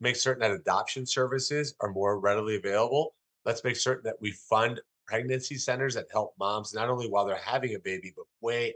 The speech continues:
after the baby's born. And in terms of a federal role, I believe that we can get to a place of consensus where after fifteen weeks, there's some common sense restrictions on abortion, where we get rid of elective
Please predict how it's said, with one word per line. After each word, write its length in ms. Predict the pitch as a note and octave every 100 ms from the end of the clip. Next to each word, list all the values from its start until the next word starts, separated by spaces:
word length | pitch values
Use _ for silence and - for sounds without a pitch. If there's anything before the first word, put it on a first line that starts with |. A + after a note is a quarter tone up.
| G2+
after 380 | G#2 G#2+ A#2+ A2
the 100 | G2
baby's 380 | G2+ G2 G2+
born. 400 | - G#2 B2 D3+ - _ _ _ _ -
And 120 | B2+
in 80 | A#2+
terms 280 | D#3+ E3
of 80 | C#3
a 60 | B2 - -
federal 540 | C3+ C3 C3+ B2 A#2 -
role, 480 | A2 B2 F2+ E2+ - _ _ _ _ -
I 100 | A#2+
believe 300 | C3 C3 A2+
that 160 | A#2
we 100 | A#2+ A2
can 140 | A2+
get 200 | A2+ A2+
to 180 | - A2
a 320 | - _ _
place 280 | - A#2 A2+
of 140 | - -
consensus 960 | G2 - - A2+ - E3+ G3+ - - _ _ _ _ G2+
where 320 | A2+ - F#2+
after 360 | A2+ - A2
fifteen 640 | G2 - B2 - B2+ A#2 G#2
weeks, 460 | A#2+ D3+ - - -
there's 180 | G#2+ G2+
some 160 | G#2+ G2
common 340 | - G#2+ A2
sense 300 | G#2+ A2+ G#2+
restrictions 600 | G2 - A2+ G#2+ B2+ A#2+
on 140 | A#2+ A#2
abortion, 540 | A2 B2+ B2+ D3 D3+ - _ _ _ _
where 200 | A2 A2
we 140 | A2
get 260 | G#2+ A#2+ G#2+
rid 160 | A#2 G2
of 80 |
elective 720 | F#2+ F#2 G#2 A2 A#2 - C#3